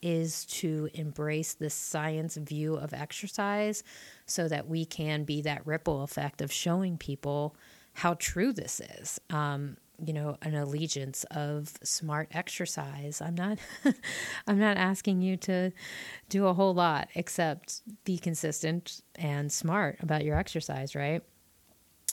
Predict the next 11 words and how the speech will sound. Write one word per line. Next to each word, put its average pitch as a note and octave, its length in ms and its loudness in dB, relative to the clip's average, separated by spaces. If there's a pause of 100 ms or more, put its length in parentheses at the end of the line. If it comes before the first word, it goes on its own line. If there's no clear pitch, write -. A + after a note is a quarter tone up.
(140)
And E3+ 200 6
then E3 380 4 (1300)
the, D#3 540 2
that's F3 300 2
one D#3 440 0
big D3+ 480 -4 (200)
mission C#3+ 460 -2
for C#3+ 180 -4
me. C#3 440 -2 (120)
And D#3+ 220 2
then D#3 160 0